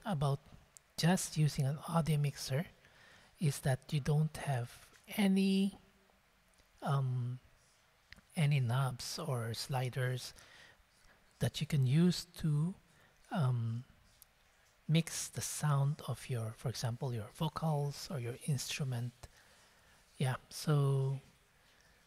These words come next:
then, yeah, it would sound too raw if you're singing, and then it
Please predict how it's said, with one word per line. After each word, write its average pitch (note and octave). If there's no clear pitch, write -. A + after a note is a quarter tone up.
then, D3
yeah, B2+
it D#3+
would D3
sound D#3
too G3
raw D#3
if F3+
you're B2+
singing, D#3
and C3
then B2
it C#3